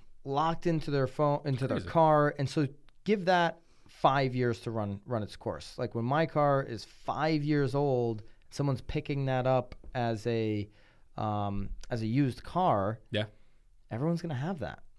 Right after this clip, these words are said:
Speaker 2: Yeah,
Speaker 1: And then,
Speaker 2: I've
Speaker 1: and then at that point, how many people are really listening to radio?
Speaker 2: Yeah, well, exactly, and it's gotta be, again, back to silos, right? It's gonna be so niche that you're not gonna have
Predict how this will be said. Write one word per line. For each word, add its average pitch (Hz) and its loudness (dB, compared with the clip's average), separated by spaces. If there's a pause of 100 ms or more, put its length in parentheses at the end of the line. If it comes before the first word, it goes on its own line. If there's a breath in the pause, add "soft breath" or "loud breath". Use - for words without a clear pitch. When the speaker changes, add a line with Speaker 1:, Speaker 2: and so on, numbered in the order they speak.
(360)
Speaker 2:
Yeah, 120 2
Speaker 1:
And 131 2
then, 123 0
Speaker 2:
I've 127 0
Speaker 1:
and 127 -2
then 170 4
at 156 -2
that 147 -2
point, 123 -4
how 127 -2
many 139 0
people 143 -2
are 107 -2
really 135 2
listening 120 -4
to 113 -6
radio? 90 -6 (520)
Speaker 2:
Yeah, 104 -4 (180)
well, 147 0
exactly, 120 2
and 113 -4
it's 113 -4
gotta 120 0
be, 107 0
again, 107 -6
back 92 -6
to 107 -6
silos, 107 -6
right? 98 -10
It's 110 -12
gonna 113 -2
be 104 -2 (440 soft breath)
so - 0
niche 101 -4
that 98 -6
you're 101 -6
not 117 -6
gonna 110 -4
have 95 -6